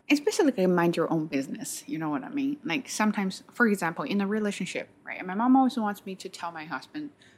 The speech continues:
what to do. I, so I said, "Well, it's really not your business. It's not my business. Even though we're partners, we live together, uh, we're family, but we're still individuals. You have to respect it, him, right? And everybody has privacy. Everybody has their own boundaries.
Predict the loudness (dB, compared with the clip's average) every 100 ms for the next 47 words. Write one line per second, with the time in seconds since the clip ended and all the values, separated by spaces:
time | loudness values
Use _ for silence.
0 | _ -12 -10 -8 -6 -6 -8 -6 -4 -4
1 | -4 -2 0 0 -2 0 0 0 -4 -2
2 | 0 0 0 0 -2 -2 -8 -10 -10 -12
3 | -8 -8 -6 -6 -6 -2 -4 -4 -14 -16
4 | -14 -6 2 2 2 -2 -6 -10 -6 -8
5 | -6 -8 -6 -6 -8 -8 -6 -2 -2 -4
6 | -12 -18 -18 -16 -4 -2 0 -2 -4 -6
7 | -4 -2 -4 -6 -16 -10 0 0 0 -2
8 | -4 0 0 0 -2 -2 0 2 0 2
9 | 0 -2 -8 -10 -6 -6 -4 -4 -4 -6
10 | -12 -12 -16 _ _ _ _ _ -8 -6
11 | -4 -4 -2 -2 -2 -2 0 0 0 -2
12 | 0 0 -2 -4 -10 -8 -4 -4 -2 -4
13 | -4 -8 -10 -10 -12 -16 -16 -12 -2 0
14 | 4 2 2 0 0 -4